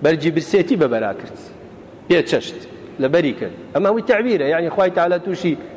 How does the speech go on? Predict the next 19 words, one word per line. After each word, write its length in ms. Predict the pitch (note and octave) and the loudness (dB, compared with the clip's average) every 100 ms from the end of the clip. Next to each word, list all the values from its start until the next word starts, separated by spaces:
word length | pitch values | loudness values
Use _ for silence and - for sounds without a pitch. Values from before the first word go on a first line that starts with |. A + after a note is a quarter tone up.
| - | -2
ترس 280 | A#3+ B3+ - | 0 2 2
و 100 | B3+ | 0
تووشی 300 | A#3 G#3 A3 | 2 0 0
چی 160 | - G#3+ | 0 2
کردن؟ 340 | G3 E3 F#3 E3 | 2 2 0 -2
برسێتی 420 | C#3+ D#3 B2+ B2 A2 | -2 0 0 -2 -4
کردن. 240 | F#2 - - - - - - - - - - - - - - - - - | -8 -10 -14 -20 -20 -20 -20 -20 -20 -20 -20 -20 -20 -20 -20 -20 -20 0
أي 160 | C3 C#3+ | 2 2
ألبسها 500 | C#3+ E3+ - D3+ C#3 | 2 0 0 2 2
وأذاقها 600 | C#3 C#3 D3+ E3 D3+ C3+ | 0 0 2 0 0 -2
الجوع 580 | C#3 C3+ F#3 D3 G#2+ G2 - - - - - - - | -2 0 2 2 0 -4 -8 -12 -14 -16 -18 -16 0
بعد 240 | C#3+ D#3 | 4 4
أن 180 | D#3+ D#3 | 2 0
كان 300 | D3 F#3+ F3 | 2 2 2
يجبى 380 | E3+ B3 A#3 A3 G#3 G3 | 0 0 2 4 4 4
إليهم 260 | F#3+ F3 E3 | 2 0 0
ثمرات 400 | F3+ E3+ D#3 C3+ C3 | -2 0 0 -2 -6
كل 200 | C#3 A#2+ | -6 -6
شيء. 200 | A2 G#2+ | -4 -6